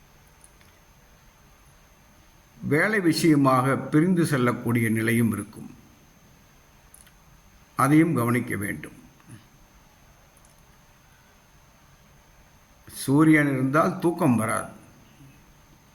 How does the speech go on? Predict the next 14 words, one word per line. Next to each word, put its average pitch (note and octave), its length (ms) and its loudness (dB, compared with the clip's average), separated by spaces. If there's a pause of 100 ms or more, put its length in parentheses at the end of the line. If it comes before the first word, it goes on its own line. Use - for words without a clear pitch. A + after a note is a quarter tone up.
(440)
தூக்கம் F#3 400 0
வரக்கூடாது D3 720 2
என்றால் C#3+ 440 2
அவர் D#3 380 0
ஃபாரினில் D#3+ 500 2
வேலை C3 240 0
செய்ய A2+ 280 -4
வேண்டும். G2 320 -12 (1200)
இந்தியாவிற்கு D3 680 2
பகல் C#3+ 440 0
பொழுது B2+ 260 0
என்றால் E3+ 580 -2 (300)
அமெரிக்காவில் D3+ 1000 0 (960)
இரவு. C3 380 -2